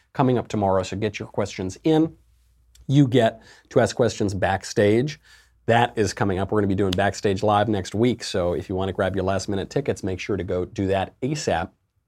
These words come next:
I think we might still have some left, but, uh, not many. So go over quickly. But most importantly, you get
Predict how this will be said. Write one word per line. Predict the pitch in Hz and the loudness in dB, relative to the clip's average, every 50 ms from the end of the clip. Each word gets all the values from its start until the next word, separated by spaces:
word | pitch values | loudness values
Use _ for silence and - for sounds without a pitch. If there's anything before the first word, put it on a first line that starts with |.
| _ _ _ _ _ _ _ _ | _ _ _ _ _ _ _ _
I | _ | _
think | - 151 139 | 0 2 4
we | 147 147 | 4 6
might | 135 135 127 - | 6 4 2 2
still | - 139 123 | 2 2 2
have | 127 120 - | 2 2 2
some | - 139 120 | 0 0 2
left, | 123 127 120 - - - | 2 2 0 -2 -4 -2
but, | 113 101 92 - - _ _ _ _ _ _ _ - | -2 -2 -2 -2 -6 _ _ _ _ _ _ _ -10
uh, | - 90 | -6 -4
not | 92 104 104 104 92 | -2 -2 -2 -2 -2
many. | 104 98 90 85 90 | -2 -4 -4 -6 -6
So | - - 87 | -6 -6 -2
go | 90 101 95 95 | 0 0 2 2
over | 92 98 95 87 | 0 -2 -4 -6
quickly. | - _ 120 104 - 95 90 - - - - - - _ _ _ _ _ _ _ _ _ _ _ _ _ _ _ | -2 _ -2 -2 -2 -4 -6 -6 -10 -18 -20 -20 -20 _ _ _ _ _ _ _ _ _ _ _ _ _ _ _
But | - 147 - - | 0 0 2 4
most | 131 139 160 185 185 - | 4 6 6 6 4 2
importantly, | 185 156 - 165 139 - 92 90 87 | 0 2 2 2 2 2 0 0 2
you | 98 113 117 | 2 2 2
get | 120 95 - - | 2 0 -2 -4